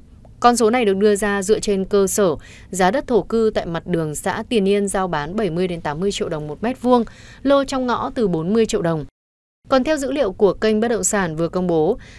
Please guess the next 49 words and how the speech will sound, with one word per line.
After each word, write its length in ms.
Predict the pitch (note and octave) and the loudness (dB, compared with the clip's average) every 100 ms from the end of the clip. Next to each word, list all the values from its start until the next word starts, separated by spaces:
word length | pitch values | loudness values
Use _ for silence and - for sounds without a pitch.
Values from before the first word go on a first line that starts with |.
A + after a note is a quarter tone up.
| - | -4
giá 200 | A3 A#3 | 0 2
đất 140 | D#4 | 2
nền 240 | D4+ A#3+ G3+ | 0 0 0
xã 200 | G#3 G#3+ | -2 -2
Tiền 240 | A#3+ G#3 | 0 2
Yên 140 | G#3 | 0
quý 180 | G3 D#3 | -2 -4
hai 220 | E3 G#3 | -4 -4
được 140 | F3+ D3+ | -4 -4
giao 140 | F3+ | -4
bán 200 | E3 C#3 | -2 -4
phổ 180 | - G#3 | -2 -2
biến 260 | D3 D3 G3+ | -2 -4 -4
là 100 | F3 | -4
bốn 160 | D#3 | -6
mươi 80 | F3 | -2
ba 180 | A3+ A3 | -2 0
triệu 180 | - F3 | -4 -4
đồng 180 | C#3+ | -6
một 140 | C#3 D3 | -8 -8
mét 140 | B3+ - | -6 0
vuông. 200 | C4+ B3 - - - | 2 0 -4 -20 -6
Vì 120 | B3+ C4+ | 0 4
vậy, 160 | C#4 | 4
đơn 180 | B3+ D4 | 2 0
vị 120 | C4 | -2
này 160 | F3+ F3 | -2 -2
đánh 220 | E3 F3 | -4 -4
giá 200 | F#3 D#3+ | -4 -4
mức 220 | G#3+ D#4+ - | -4 -6 -8
trúng 280 | - F#3 F3+ | -2 0 2
đấu 180 | G3+ F3 | 0 -2
giá 200 | F3 E3+ - | -4 -6 -2
cao 260 | C4 B3 | -2 0
hai 300 | G#3+ B3+ C4+ | -2 -2 -2
đến 200 | G#3+ F3+ - | 0 -2 -4
ba 220 | B3 C4+ C4+ | -4 -2 2
lần 240 | G3+ D#3+ | 0 0
so 160 | - G3 | -4 -4
với 120 | D#3+ | -2
mặt 140 | G3+ | -2
bằng. 200 | F3 D3 - - - - - | -2 -4 -6 -20 -20 -20 0
Tổng 140 | A#3+ G#3+ | 2 4
giám 120 | A3+ | 2
đốc 120 | D4+ | 2
công 200 | C4+ B3 | 0 0
ty 280 | A#3+ A3+ G#3+ | 0 2 2
cổ 240 | A3 F3 | 2 2
phần 280 | - F3+ | 0 -2